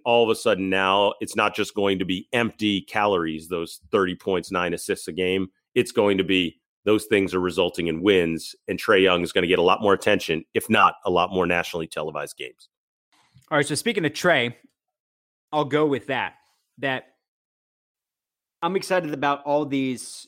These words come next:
Speaker 2: new stars, and that's how the
Speaker 1: Mm.
Speaker 2: game grows. Yeah, we, we know the, the legacy guys that we're gonna turn into watch the drive ratings.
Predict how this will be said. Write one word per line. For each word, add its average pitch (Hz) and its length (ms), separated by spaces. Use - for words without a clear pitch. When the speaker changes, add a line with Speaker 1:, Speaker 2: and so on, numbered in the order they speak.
Speaker 2:
new 143 380
stars, 98 960
and 120 160
that's 151 240
how 143 200
the 123 120
Speaker 1:
Mm. 127 60
Speaker 2:
game 113 340
grows. 92 600
Yeah, 147 240
we, 151 200
we 175 220
know 165 640
the, 123 480
the 131 100
legacy 127 460
guys - 640
that 110 60
we're 117 80
gonna 135 160
turn 131 240
into 120 160
watch 107 360
the 104 100
drive 104 320
ratings. 92 460